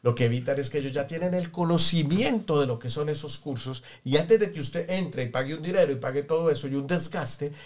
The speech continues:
ellos ya le proveen un desglose total de cuáles son los cursos y cuál es el mejor curso que podría encajar para realmente lo que usted necesita y lo que usted quiere realizar aquí en Canadá.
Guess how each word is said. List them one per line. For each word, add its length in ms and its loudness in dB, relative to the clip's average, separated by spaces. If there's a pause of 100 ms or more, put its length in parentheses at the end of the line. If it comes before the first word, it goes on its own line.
ellos 260 2
ya 140 0
le 80 -2
proveen 580 -2 (140)
un 340 0 (180)
desglose 840 0
total 580 -4
de 120 -8
cuáles 360 0
son 160 -6
los 160 -10
cursos 400 -6 (160)
y 120 -10
cuál 280 4
es 100 -8
el 100 -4
mejor 300 -6
curso 320 -2
que 120 2
podría 540 2
encajar 580 -6 (280)
para 240 2
realmente 680 -4
lo 120 -4
que 120 -14
usted 360 -2
necesita 640 -6
y 60 4
lo 100 -6
que 100 -18
usted 260 -8
quiere 260 -2
realizar 500 -6
aquí 280 4
en 120 6
Canadá. 480 -2